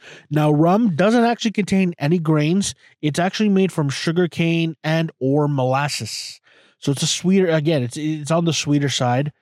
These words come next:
Uh, what do you call it? Now, the variations with rum is that you could get it in a light, which is like a clear color, dark, which is like a brown color, um, amber, which is like a yellowy color, or gold, which is like even darker, right?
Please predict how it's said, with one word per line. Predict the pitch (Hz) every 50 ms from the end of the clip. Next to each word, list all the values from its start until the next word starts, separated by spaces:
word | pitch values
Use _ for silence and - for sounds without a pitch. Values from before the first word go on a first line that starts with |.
| _ _ _ _ _ _ _ _
Uh, | - 127 127 127 127 127 131 131 127 127 127 120 123 127 120 - - _ _ _ _ -
what | 151 156
do | 151 151
you |
call | 123 127 113 107
it? | - _ _ _ _ _ -
Now, | - 170 175 175
the | 170 175 170
variations | 160 185 196 202 202 196 202 190 - - 185 170 147
with | 151 151 143
rum | 131 131 143 147 165 185
is | 196 175 151
that | 156
you | 147 147 147
could | - 160 143
get | 135 151 147 147
it | 151 123
in | 151 131
a | 131 120
light, | 123 123 120 117 135 180 214 - - _ -
which | 135 131 123
is | 127 123
like | 123 -
a | - - -
clear | - - - 131 127 123 120
color, | - - 127 131 139 160 190 196 _ _ _ _ _ - 131 123
dark, | 117 151 139 151 180 196 _
which | - 151 135 123
is | 135 127
like | 131 117 -
a |
brown | 120 127 113 107 127 131 131 123 123 120 120
color, | - 113 123 123 135 170 196 - _ _ _ _ _ _ _ _ _ _ _ _ _ -
um, | 123 123 123 120 117 113 113 117 _
amber, | - 156 151 160 160 165 156 175 180 185 196 - _ _ _ _ _ _ _ _ _ _ _ -
which | - 123
is | 131
like | 113 107 -
a | 98
yellowy | 104 110 120 135 139 135 135
color, | 127 - 135 135 135 139
or | - - 104 113
gold, | 107 101 123 117 113 110 104 104
which | 107 107 - -
is | 104 101
like | 110 110 _ 110 117 _ _ _ _ _ _ _ _ _
even | - 156 151 135 127 127
darker, | 113 113 110 113 113 - 90 85
right? | 90 107 117 147 -